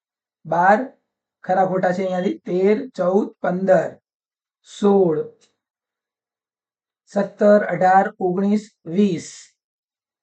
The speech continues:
જોડકા જોડે છે, એકવીસ, બાવીસ, ત્રેવીસ, ચોવીસ. વિભાગ બી, પચીસ નંબરનો દાખલો, છવ્વીસ નંબરનો દાખલો,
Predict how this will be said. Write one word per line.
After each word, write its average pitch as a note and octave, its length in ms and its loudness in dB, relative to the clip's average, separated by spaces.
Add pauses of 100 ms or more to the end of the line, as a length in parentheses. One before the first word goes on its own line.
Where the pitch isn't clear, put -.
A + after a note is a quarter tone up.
(1600)
જોડકા F#3+ 400 2
જોડે F#3 240 2
છે, A3 100 2 (200)
એકવીસ, G3 380 -2
બાવીસ, F3+ 400 2
ત્રેવીસ, F#3+ 380 -2 (100)
ચોવીસ. F#3+ 460 2 (920)
વિભાગ F#3 420 4 (260)
બી, F#3+ 200 -2 (880)
પચીસ F#3 360 -2
નંબરનો G3 320 0
દાખલો, G3+ 340 2 (1200)
છવ્વીસ F#3+ 440 0
નંબરનો F#3+ 320 -2
દાખલો, E3+ 360 -2